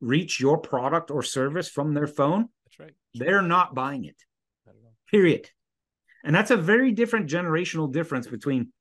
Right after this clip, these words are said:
Speaker 1: me, um, who, who will go to a website. I will,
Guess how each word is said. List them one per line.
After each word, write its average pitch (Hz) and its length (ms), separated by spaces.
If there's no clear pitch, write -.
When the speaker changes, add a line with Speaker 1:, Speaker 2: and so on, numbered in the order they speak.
Speaker 1:
me, 135 400
um, 120 360
who, 131 280
who 117 140
will 143 240
go 139 180
to 123 120
a 110 80
website. 104 520
I 113 100
will, 123 360